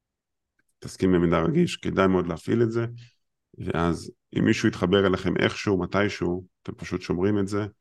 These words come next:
וב-Cloud-, ב-CloudWatch אפשר להגדיר אם אתה רוצה לשמור את זה לנצח,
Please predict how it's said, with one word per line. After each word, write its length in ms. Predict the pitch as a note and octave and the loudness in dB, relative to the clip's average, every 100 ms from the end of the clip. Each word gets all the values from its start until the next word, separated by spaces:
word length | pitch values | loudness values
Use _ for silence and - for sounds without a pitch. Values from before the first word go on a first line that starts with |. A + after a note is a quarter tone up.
| _ _ _ _ _ - | _ _ _ _ _ -10
וב-Cloud-, 800 | E2+ E2+ - F#2+ F2+ F#2 F#2 F#2 | -4 -2 2 4 4 2 0 2
ב-CloudWatch 500 | F#2 F#2 G2+ G2+ - | 2 4 4 4 2
אפשר 200 | - F#2+ | -2 0
להגדיר 460 | F2 F2 F2+ F#2 F2+ | 0 0 2 2 2
אם 80 | |
אתה 100 | F2 | -4
רוצה 140 | - F2 | -6 -6
לשמור 300 | - F#2 F2+ | 0 4 4
את 60 | |
זה 100 | E2+ | 2
לנצח, 800 | - E2+ F2+ B2 A#2+ B2+ B2 - | 0 2 4 4 4 2 0 -8